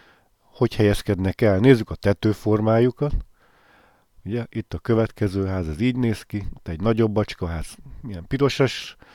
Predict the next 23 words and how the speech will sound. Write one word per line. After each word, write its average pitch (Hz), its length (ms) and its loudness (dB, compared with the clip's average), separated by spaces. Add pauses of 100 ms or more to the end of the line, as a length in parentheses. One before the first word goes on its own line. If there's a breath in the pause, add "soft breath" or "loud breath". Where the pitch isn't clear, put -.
(240 soft breath)
tetővel, 110 580 0
meg 92 140 -2
a 92 80 -4
következő 117 460 2
is 101 80 -4
egy 101 100 -4
nagyobb 113 260 2
bacskaház, 98 540 -2
itt 90 120 -8
valami 87 360 -6 (300 soft breath)
napelemmel. 98 720 2 (920 soft breath)
Így 117 160 -4
be 123 120 4
tudtuk - 340 -6
azonosítani, 113 520 0
melyik 101 340 0
ház 85 260 -4
melyik. 82 480 -8 (600 soft breath)
Ugye, 117 220 -6
ha 110 160 -4 (120)
benagyítunk 98 720 -6
a 80 160 -16
képünkbe, 104 760 -8